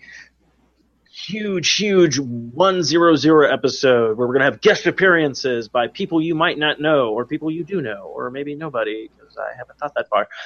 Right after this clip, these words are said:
But, uh, yeah, so don't forget to find us on Instagram and Twitter at Longboxcast. Don't forget to follow us on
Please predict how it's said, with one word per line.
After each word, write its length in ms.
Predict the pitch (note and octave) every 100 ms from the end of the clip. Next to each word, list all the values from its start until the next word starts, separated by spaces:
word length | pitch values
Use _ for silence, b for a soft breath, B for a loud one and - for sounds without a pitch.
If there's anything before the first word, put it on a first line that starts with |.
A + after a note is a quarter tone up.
| B B
But, 260 | D#3+ D3+ -
uh, 260 | D3+ C#3+ D3
yeah, 200 | G#3 D#3
so 200 | - D#3
don't 120 | D#3
forget 220 | C3+ D3+
to 180 | C#3+ B2+
find 320 | E3+ D#3 D#3
us 100 | C#3+
on 200 | B2 C3+
Instagram 500 | - D3 D#3 D3 C#3+
and 140 | C#3 C#3
Twitter 320 | - D3 C#3+ -
at 160 | C#3 -
Longboxcast. 800 | B2 C#3 C3+ C3+ - C#3 C#3
Don't 100 | C3+
forget 160 | A#2 A#2+
to 40 | A2+
follow 220 | B2+ B2+
us 140 | B2+
on 500 | - A2+ B2 A#2 A2+